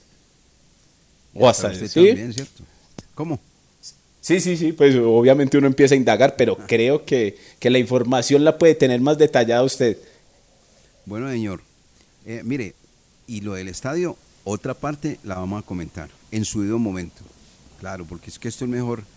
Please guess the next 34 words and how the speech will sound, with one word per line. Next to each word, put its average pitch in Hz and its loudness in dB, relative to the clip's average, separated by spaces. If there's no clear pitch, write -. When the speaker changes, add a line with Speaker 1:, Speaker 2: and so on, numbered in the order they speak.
Speaker 1:
yendo 107 -6
a 123 -6
la 131 -8
fuente 127 -8
y 107 -10
de 90 -10
esa 87 -12
manera 98 -12
se 95 -10
despejan 90 -10
muchas 101 -10
dudas. 117 -10
Repito, 92 -16
lo 98 -6
de 95 -6
la 92 -8
grama 127 -8
nos 113 -10
quedó 90 -10
muy 98 -10
claro. 90 -12
En 95 -8
quince 123 -6
o 123 -6
veinte 123 -8
días 143 -10
esto 95 -10
va 107 -8
a - -12
ser 107 -8
en 107 -6
muy 107 -6
buenas 107 -8
condiciones, 90 -10